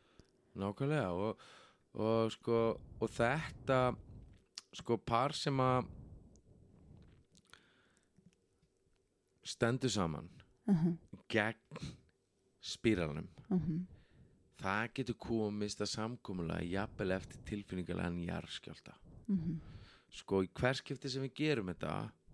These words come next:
Speaker 1: við förum inn á spíral,
Speaker 2: Mhm.
Speaker 1: skilurðu,
Speaker 2: Mhm.
Speaker 1: og bara getum bara, verum þetta hjá okkur. Eitt, koma auga s-, spíralinn, tala um hann stöðan.
Speaker 2: Mhm.
Speaker 1: Tvö, gangast bæði við okkar hegðun. Þrjú, gangast við tilfinningalega meiri svæðunum okkar.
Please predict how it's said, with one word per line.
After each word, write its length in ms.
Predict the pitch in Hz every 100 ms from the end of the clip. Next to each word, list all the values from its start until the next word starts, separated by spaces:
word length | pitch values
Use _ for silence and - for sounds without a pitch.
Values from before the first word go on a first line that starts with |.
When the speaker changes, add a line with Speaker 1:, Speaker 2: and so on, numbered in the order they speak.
| -
Speaker 1:
við 60 | 95
förum 240 | 107 110
inn 80 | 104
á 40 | 101
spíral, 400 | - 87 80 87 -
Speaker 2:
Mhm. 80 | 208
Speaker 1:
skilurðu, 380 | 90 123 120 87 - - 220
Speaker 2:
Mhm. 180 | 185 190 _ -
Speaker 1:
og 180 | 92
bara 160 | 98 98
getum 260 | 101 110 104
bara, 280 | 104 92 - - _ _ _ _ -
verum 220 | 107 113
þetta 180 | 107 101
hjá 260 | 101 98 82
okkur. 200 | 82 -
Eitt, 440 | 107 110 - -
koma 200 | - 98
auga 200 | 90 92 95
s-, 80 | - - -
spíralinn, 500 | - 95 98 110 120 117
tala 260 | 92 87 90
um 80 | 92
hann 100 | 90
stöðan. 400 | - 85 80 82 - - -
Speaker 2:
Mhm. 220 | 170 - - - -
Speaker 1:
Tvö, 360 | - 101 113 120
gangast 420 | - 101 101 104 -
bæði 320 | 98 95 92
við 100 | 98
okkar 280 | 87 - 85
hegðun. 280 | 82 85 82 _ _ -
Þrjú, 340 | - 104 107 104
gangast 400 | 98 104 104 104
við 100 | 98
tilfinningalega 680 | - 101 - 98 90 95 92
meiri 220 | 92 90 87
svæðunum 420 | - 87 - 82
okkar. 220 | - -